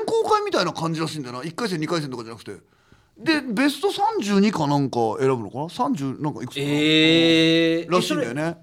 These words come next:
Speaker 2: じゃあ、ピンもコントも漫才も関係なく？
Speaker 1: 関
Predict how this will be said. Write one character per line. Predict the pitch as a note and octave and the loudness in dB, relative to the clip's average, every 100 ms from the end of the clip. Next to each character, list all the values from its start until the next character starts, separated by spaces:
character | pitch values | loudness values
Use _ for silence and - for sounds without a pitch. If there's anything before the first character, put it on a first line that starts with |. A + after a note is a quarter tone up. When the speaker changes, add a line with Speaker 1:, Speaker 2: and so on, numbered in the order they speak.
| - | -4
Speaker 2:
じ | G3+ | 4
ゃ | C4 A3 A3 | 6 6 6
あ、 | D3 - - _ | 4 0 -14 _
ピ | - C#4+ | -4 -2
ン | C4 | 0
も | G#3 E3 E3 - - | 2 0 -2 -12 -12
コ | - | -6
ン | G#3+ | -4
ト | F3 | -2
も | C#3+ | 0
漫 | C#3 E3+ | 2 2
才 | E3+ | 0
も | C3 | -2
関 | C#3+ F#3+ | -2 -4
係 | G3 G3+ | -4 -2
な | G3+ | -2
く？ | G3+ A#3 B2+ | -2 -2 -2
Speaker 1:
関 | B2 G#3+ B3 | -2 -2 -2